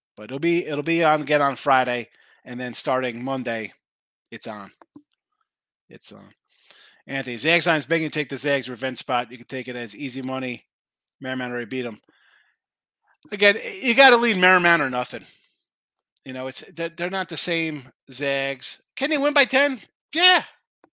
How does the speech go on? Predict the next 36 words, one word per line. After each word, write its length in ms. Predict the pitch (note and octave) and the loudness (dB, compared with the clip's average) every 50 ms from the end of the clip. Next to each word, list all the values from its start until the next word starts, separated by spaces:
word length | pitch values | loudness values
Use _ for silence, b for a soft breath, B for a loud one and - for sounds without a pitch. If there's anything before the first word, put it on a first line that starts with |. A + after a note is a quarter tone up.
| _ _ _ _ | _ _ _ _
Uh, 440 | - G3+ G3 E3+ E3 E3 - F3+ F3+ - | -16 -14 -14 -14 -14 -12 -14 -14 -14 -14
uh, 160 | - - E3+ | -16 -16 -16
we 280 | F3 F3+ F#3 A3 C4 D4 | -18 -20 -16 -8 -4 -4
won't 120 | D#4 D4 | -2 -2
be 60 | B3 | -2
shocked. 320 | - - - G3+ G#3 - - | 0 2 6 6 6 6 4
The 80 | B3 | 0
line 180 | A3+ C4 C#4+ C#4 | 0 0 0 0
is 80 | B3+ - | 0 -2
set 200 | - C4+ B3+ - | -2 -2 -2 -4
for 260 | - B3 A#3+ A#3+ A#3 | -6 -8 -8 -8 -10
what 300 | G#3 G3 G#3+ A#3+ A#3+ B3 | -14 -10 -8 -6 -6 -6
it 80 | B3 | -6
is. 340 | C4+ C#4 B3 F#3 - - - - | -6 -8 -8 -8 -10 -12 -12 -10
I 160 | - F3 G3 | -10 -10 -10
just, 280 | G3 G#3+ G3 - - | -8 -8 -10 -8 -6
uh, 180 | G3 F#3 F#3 E3+ | -8 -8 -8 -6
I 120 | E3 F3+ G3+ | -8 -8 -6
lean 180 | A3+ A#3 G#3+ | -6 -8 -6
Merriman 280 | G3+ G#3 G#3 G3+ F3+ E3+ | -6 -4 -4 -4 -6 -6
with 180 | F#3 F#3+ - - | -8 -10 -12 -14
you, 80 | G2 - _ _ _ _ _ _ _ _ _ _ _ _ _ _ _ - | -18 -18 _ _ _ _ _ _ _ _ _ _ _ _ _ _ _ -18
Anthony. 300 | A#2 G#2+ A#2 A2 A2+ _ _ _ _ _ _ _ _ _ _ _ | -16 -16 -18 -20 _ _ _ _ _ _ _ _ _ _ _ _
Took 160 | - F3+ - | -14 -10 -2
Kennesaw 460 | - F3 E3+ E3 C#3 - D3+ C#3 C3+ | -2 -2 0 0 -4 -6 -6 -6 -6
six 260 | - - D#3+ - - | -6 -8 -8 -8 -10
and 80 | C#3+ B2+ | -8 -8
a 40 | C3+ | -8
half, 220 | C#3 B2+ - - | -8 -8 -10 -14
whatever. 280 | C3+ C3 C3+ C3 B2 D3 | -14 -14 -12 -12 -10 -10
Yeah, 140 | F#3 A3 | -10 -10
Gabe, 220 | G3+ E3 E3+ E3+ E3 | -8 -8 -10 -8 -8
go 140 | E3 F3 - | -10 -10 -10
for 220 | - A#2 G#2+ F#2+ | -12 -14 -16 -16
it. 60 | - - | -16 -16
I, 120 | A#2 C3 | -18 -18